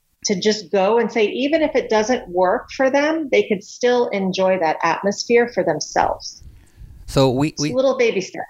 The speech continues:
Speaker 2: we, we talk about that all the time on the Bliss Cruises, on Hed-, at Hedonism, at Desire. Wherever you go, fifty percent of the people who go do not play with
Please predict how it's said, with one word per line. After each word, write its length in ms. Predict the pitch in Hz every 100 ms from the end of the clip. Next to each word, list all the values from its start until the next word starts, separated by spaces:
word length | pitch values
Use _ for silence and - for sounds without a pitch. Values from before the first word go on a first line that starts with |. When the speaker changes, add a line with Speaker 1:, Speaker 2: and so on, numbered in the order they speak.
| -
Speaker 2:
we, 440 | 120 143 156 147 -
we 200 | 120 117
talk 320 | - 117 -
about 280 | 107 107 -
that 240 | 101 - -
all 200 | 101 104
the 100 | 101
time 440 | - 92 85 82 -
on 580 | 107 104 101 101 101
the 60 | 98
Bliss 360 | 95 104 113 -
Cruises, 640 | - 101 92 95 92 90 -
on 560 | 101 104 104 107 104
Hed-, 280 | 90 110 98 -
at 160 | 120
Hedonism, 760 | 104 110 98 95 87 95 92 95 -
at 260 | 110 113 113
Desire. 680 | 110 101 95 90 92 90 85 - - - -
Wherever 520 | 113 117 135 143 156
you 220 | 156 143
go, 340 | 117 107 92
fifty 500 | - - - 160 -
percent 600 | 170 156 139 127 113 110 -
of 220 | 101 92
the 60 | 95
people 380 | - 104 -
who 120 | 101 104
go 440 | 95 90 85 85 - _ -
do 100 | 101
not 440 | 98 98 98 -
play 340 | - 101 95 95
with 160 | 92